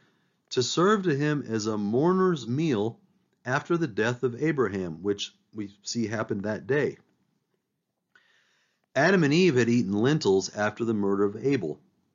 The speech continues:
and so had the parents of Haran, when he perished in the fiery furnace.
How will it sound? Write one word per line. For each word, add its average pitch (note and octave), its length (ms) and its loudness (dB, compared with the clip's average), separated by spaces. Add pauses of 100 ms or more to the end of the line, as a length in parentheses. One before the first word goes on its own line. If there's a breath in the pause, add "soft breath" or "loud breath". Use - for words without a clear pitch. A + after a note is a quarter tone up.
(100)
and F#2+ 120 -8
so A#2+ 220 4
had B2 140 2
the B2 80 -2
parents G#2+ 480 -2
of F#2+ 180 -2
Haran, A2+ 560 0 (400)
when F#2+ 160 -4
he A2+ 100 0
perished G#2+ 380 0
in A2 80 -2
the A2+ 80 -2
fiery F#2 400 -2
furnace. C3 520 -2